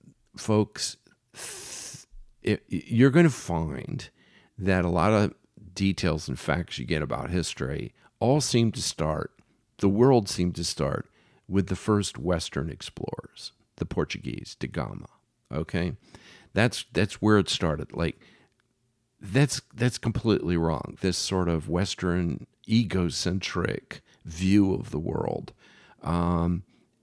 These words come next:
if you get out into the world, into these different places, you will find that the world does just fine without the Western world's ideas,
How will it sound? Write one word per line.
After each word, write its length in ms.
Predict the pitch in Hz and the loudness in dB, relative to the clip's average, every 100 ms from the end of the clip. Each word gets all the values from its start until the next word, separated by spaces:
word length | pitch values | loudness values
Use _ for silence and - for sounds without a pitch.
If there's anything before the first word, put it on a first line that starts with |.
| - | -2
if 160 | 110 | 2
you 100 | 123 | 2
get 200 | 110 120 | 4 4
out 260 | 120 131 - | 4 2 0
into 360 | - 104 92 - | 0 0 0 -2
the 180 | 92 87 | 0 2
world, 500 | 85 87 80 82 - | 2 2 2 0 -2
into 320 | - 110 104 | -2 -2 0
these 220 | 107 95 85 | 0 0 2
different 360 | 98 - 85 | 0 2 -2
places, 500 | - 98 92 85 82 | 0 0 0 -4 0
you 100 | 120 | 2
will 140 | 147 - | 2 0
find 720 | - 95 113 - - 120 - _ _ _ _ _ _ - _ | -2 0 0 -4 -8 -14 -16 _ _ _ _ _ _ -20 _
that 520 | - 80 104 104 92 - _ _ _ | -8 0 4 6 4 0 _ _ _
the 100 | 101 | 0
world 440 | 98 131 180 139 - | 4 4 4 0 0
does 340 | 95 95 85 | 2 2 0
just 400 | 85 104 104 - | -2 0 0 -6
fine 640 | - - 95 95 85 82 80 | -12 -4 0 2 0 -2 -4
without 380 | 85 87 - - | -4 -2 -4 -6
the 100 | 82 | -6
Western 560 | 82 90 - - 85 87 | -2 -4 -4 -6 -6 -4
world's 360 | 80 - - - | -4 -4 -8 -8
ideas, 920 | 82 82 95 87 85 - - - - | -4 -4 -4 -2 -2 -4 -8 -12 -14